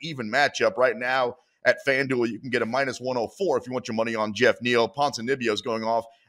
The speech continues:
at a minus one twelve. Here's how I look at it. How have these guys done recently, right? In his last couple of fights, Jeff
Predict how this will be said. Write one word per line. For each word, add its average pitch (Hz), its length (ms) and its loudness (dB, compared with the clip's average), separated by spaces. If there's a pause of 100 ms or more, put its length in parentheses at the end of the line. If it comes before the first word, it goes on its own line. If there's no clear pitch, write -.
at 165 140 6
a 143 40 4
minus 135 440 0
one 117 240 0
twelve. 127 460 4 (380)
Here's 285 200 6
how 220 140 6
I 160 80 10
look 190 260 2
at 92 80 -4
it. 82 140 -12 (340)
How 240 220 2
have 190 80 -8
these 208 160 -6
guys 170 280 4
done 127 220 2
recently, 120 580 -6 (120)
right? 127 340 4
In 156 80 2
his 143 160 0
last 180 240 2
couple 190 240 2
of 190 120 0
fights, 123 280 2
Jeff 139 240 2